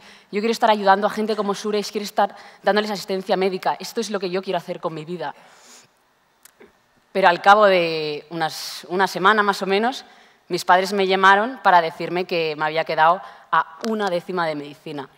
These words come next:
de la nota de corte. Yo no tenía plan B. Súper masoca como soy, en los, en las listas de universidades solamente había puesto las universidades de medicina porque iba a entrar.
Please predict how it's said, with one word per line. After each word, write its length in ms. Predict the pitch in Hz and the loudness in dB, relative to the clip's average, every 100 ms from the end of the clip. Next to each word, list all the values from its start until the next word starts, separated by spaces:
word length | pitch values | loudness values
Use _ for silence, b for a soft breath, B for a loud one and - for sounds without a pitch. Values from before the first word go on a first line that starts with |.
| _ _ _ _ _ | _ _ _ _ _
de 80 | 156 | -4
la 100 | 147 | -4
nota 200 | 143 147 | -4 -6
de 120 | 139 | -6
corte. 420 | 139 139 - 147 _ _ _ _ _ _ _ _ _ _ _ _ _ _ _ _ _ 165 | -8 -18 -18 -20 _ _ _ _ _ _ _ _ _ _ _ _ _ _ _ _ _ -16
Yo 240 | 160 196 226 | -2 2 4
no 100 | 214 | 2
tenía 240 | 185 175 | 2 0
plan 260 | 175 156 160 | 2 0 0
B. 160 | 190 - - _ _ _ b b b b | -2 -2 -16 _ _ _ b b b b
Súper 380 | - - 180 160 | -16 -8 -4 -2
masoca 460 | 156 156 202 202 202 | -2 -2 0 2 2
como 180 | 208 | 0
soy, 420 | 202 220 233 269 254 | 0 2 4 2 -2
en 400 | 180 165 160 156 - | -2 -2 -6 -10 -12
los, 420 | 165 160 156 - 170 | -6 -4 -4 -8 -6
en 120 | 175 | -2
las 200 | 160 156 | -4 -4
listas 340 | 185 - 185 | -6 -2 -2
de 80 | 185 | -2
universidades 640 | 175 180 - 185 196 220 B B | -4 -4 2 4 4 0 B B
solamente 420 | B 202 185 190 196 | B 4 4 4 2
había 180 | 185 | 2
puesto 260 | 180 185 208 | 0 -2 0
las 140 | 190 | -2
universidades 420 | 180 160 147 156 156 | -2 -6 -4 -2 -2
de 80 | |
medicina 540 | 156 143 139 160 175 147 B B | -6 -10 -10 -4 -4 -4 B B
porque 360 | - - 156 - - | -8 -8 -8 -12 -14
iba 160 | 151 | -8
a 20 | 139 | -6
entrar. 500 | 160 160 - - | -2 -2 -4 -20